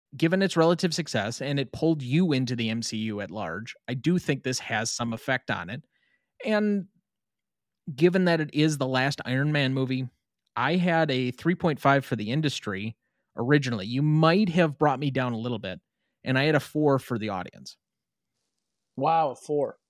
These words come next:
Speaker 2: Holy moly.
Speaker 1: What was your audience one?
Speaker 2: Two point five as well. I th-, I think most people don't think of this highly. I mean, you just said you prefer the first two Iron Man movies over it. I think, uh, pretty much no one has this movie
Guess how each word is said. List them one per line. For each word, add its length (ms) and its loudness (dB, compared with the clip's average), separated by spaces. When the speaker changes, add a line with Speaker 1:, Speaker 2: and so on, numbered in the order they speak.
Speaker 2:
Holy 240 0
moly. 320 -6
Speaker 1:
What 140 0
was 120 2
your 140 4
audience 400 0
one? 280 0
Speaker 2:
Two 120 2
point 240 0
five 240 4
as 120 0
well. 220 0
I 100 -6
th-, 140 -2
I 120 2
think 180 4
most 220 2
people 360 2
don't 320 2
think 180 0
of 100 2
this 180 2
highly. 420 0
I 40 -6
mean, 180 -2
you 100 2
just 180 0
said 180 2
you 80 2
prefer 320 0
the 120 2
first 280 2
two 180 2
Iron 240 0
Man 180 -4
movies 280 0
over 240 2
it. 160 0
I 60 -2
think, 360 -2
uh, 140 2
pretty 160 4
much 200 0
no 200 4
one 200 0
has 200 -4
this 180 -2
movie 340 -4